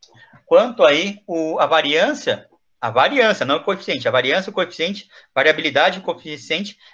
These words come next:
é determinado pela, é, correlação dele com as demais variáveis explicativas. Beleza? Se a gente pudesse escolher, muito, a gente vê muito isso em trabalho. Os pesquisadores fazem uma tabelinha desse vif pra cada variável,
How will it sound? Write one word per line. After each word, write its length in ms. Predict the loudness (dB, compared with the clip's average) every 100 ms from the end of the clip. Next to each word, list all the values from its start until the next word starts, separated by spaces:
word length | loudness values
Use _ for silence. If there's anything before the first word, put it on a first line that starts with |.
| -2
é 80 |
determinado 720 | -2 0 -2 -2 2 2 2 0
pela, 360 | 2 2 0 -10 _ _ -4
é, 220 | 0 2
correlação 560 | 2 2 4 2 -2 -2
dele 220 | -2 0
com 100 | 0
as 80 | 0
demais 300 | 0 -2 0
variáveis 400 | 2 2 0 -6
explicativas. 760 | -8 -4 -4 -4 -16 -18 -20 _ _ _ _ _ -4
Beleza? 380 | 2 4 4
Se 80 | 0
a 60 | -2
gente 160 | -2
pudesse 380 | -2 2 2 2
escolher, 460 | -2 0 2 2 -2 -6
muito, 220 | -4 -2 -2
a 100 | -2
gente 160 | 0
vê 120 | 0
muito 260 | 0 -2 -6
isso 140 | -10
em 60 | -8
trabalho. 500 | -2 2 2 0 -2 -14
Os 80 | -12
pesquisadores 640 | -12 -8 -2 0 0 -2
fazem 240 | 0 0 0
uma 140 | -2
tabelinha 480 | 0 0 0 -2 -6
desse 240 | -10 -12
vif 340 | -10 -10 -12 -20 _ _
pra 140 | -4
cada 240 | 0 2 2
variável, 500 | 2 4 2 2